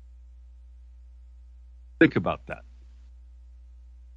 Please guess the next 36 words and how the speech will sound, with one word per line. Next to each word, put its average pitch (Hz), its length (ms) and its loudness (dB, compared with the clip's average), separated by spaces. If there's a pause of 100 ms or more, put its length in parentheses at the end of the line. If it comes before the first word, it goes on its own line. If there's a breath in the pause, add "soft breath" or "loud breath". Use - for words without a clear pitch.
(1120)
This - 100 6
person 156 300 12
writes, 143 280 12
"The 147 100 12
Knute 175 240 12
Buehler 202 340 12
effect 190 280 10
is 170 140 12
alive 160 380 12
and 175 160 8
well 202 260 12
this 104 280 2
morning 113 320 8
in 104 100 8
Oregon. 160 540 12 (960)
As 85 160 0
in 95 100 8
the 98 80 10
past, 117 380 10
Oregon 110 240 10
Republicans 113 640 10
may 127 140 12
have 123 120 12
successfully 127 600 8
nominated 123 560 12
a 110 60 8
candidate 131 440 10
who 113 140 12
has 107 180 12
fatal 147 300 12
flaws 120 440 12
when 110 120 10
it 98 100 4
comes 113 240 10
to 101 100 4
advancing 107 640 12